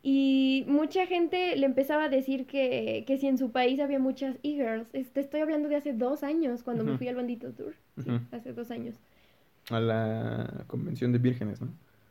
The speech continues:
Speaker 1: Ay, era un concierto pendejo.
Speaker 2: <laughs>
Speaker 1: Y este... Ni siquiera era convención, pero bueno. Este, la chica tenía los rasgos de una e-girl, labios
Speaker 2: Ujú.
Speaker 1: gruesos, mucho rubor,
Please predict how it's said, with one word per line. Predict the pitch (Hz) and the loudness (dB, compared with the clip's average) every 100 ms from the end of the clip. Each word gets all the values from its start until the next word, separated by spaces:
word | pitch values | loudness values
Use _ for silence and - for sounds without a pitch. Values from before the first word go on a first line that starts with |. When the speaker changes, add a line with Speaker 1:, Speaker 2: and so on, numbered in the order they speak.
| _ | _
Speaker 1:
Ay, | - 208 247 240 | -20 -10 -8 -6
era | 285 | -6
un | 349 | -4
concierto | 302 226 226 220 214 | -4 -4 -4 -6 -6
pendejo. | 214 202 196 123 - | -2 -2 0 -2 6
Speaker 2:
<laughs> | 202 - 170 131 - | 6 8 4 2 -6
Speaker 1:
Y | - 262 | -2 2
este... | 233 240 240 - 233 226 220 226 226 - _ _ _ _ | 2 2 -4 -2 0 0 0 -2 -6 -12 _ _ _ _
Ni | 302 | 2
siquiera | 302 302 392 453 | 2 2 2 2
era | 427 | 4
convención, | 269 233 233 262 | 2 0 0 -2
pero | 247 226 | -2 -6
bueno. | 233 233 208 - _ _ _ - | -4 -6 -6 -14 _ _ _ 0
Este, | 247 240 240 - 269 254 254 | 4 6 4 0 6 6 6
la | 294 285 | 2 2
chica | 349 359 415 466 - - 226 262 | 0 2 4 4 2 -6 -14 -4
tenía | 302 294 302 311 | 2 4 4 2
los | 330 311 | 2 2
rasgos | 302 302 302 | 2 2 0
de | 262 | 2
una | 254 254 | 2 2
e-girl, | 262 226 214 196 | 0 0 0 2
labios | 233 233 226 | 0 2 0
Speaker 2:
Ujú. | 220 | 0
Speaker 1:
gruesos, | 262 339 349 370 359 | 0 -2 0 -2 0
mucho | 320 262 262 | 2 0 0
rubor, | 247 240 247 311 339 349 | -2 -2 0 4 4 4